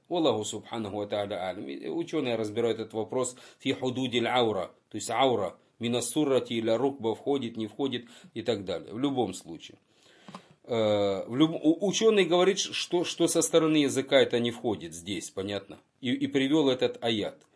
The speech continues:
Но он говорит, что у нас есть аль-карина. То есть, во-первых, мы говорим, что посланник Аллаха, саллаллаху алейхи вассалям, то есть мы знаем,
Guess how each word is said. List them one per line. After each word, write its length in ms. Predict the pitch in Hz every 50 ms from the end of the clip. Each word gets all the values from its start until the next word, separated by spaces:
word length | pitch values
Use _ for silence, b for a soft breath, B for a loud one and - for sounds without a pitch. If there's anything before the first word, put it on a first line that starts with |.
| b b b b b
Но 140 | 113 127 151
он 240 | - 190 196 185 151
говорит, 300 | 170 170 185 190 185 165
что 160 | - 160 160
у 60 | 160
нас 240 | 165 180 175 175 -
есть 240 | 160 175 165 - 151
аль-карина. 760 | 147 151 143 - 143 135 135 135 147 131 107 95 90 78
То 760 | - - _ _ _ _ _ _ _ _ _ _ _ _ -
есть, 120 | - - 107
во-первых, 480 | 113 110 156 175 185 170 165 147 -
мы 160 | 135 131 127
говорим, 340 | 117 123 120 127 147 156 151
что 180 | 143 - 113 101
посланник 540 | - 107 104 - 131 135 135 131 123 - -
Аллаха, 300 | 117 117 120 113 113 104
саллаллаху 580 | 107 113 110 107 107 110 117 113 104 104 107
алейхи 240 | 104 107 110 107 95
вассалям, 480 | 98 98 98 - - 120 123 113 101 98
то 80 | 110
есть 140 | 98 - -
мы 100 | 107 104
знаем, 380 | 95 101 113 110 110 107 110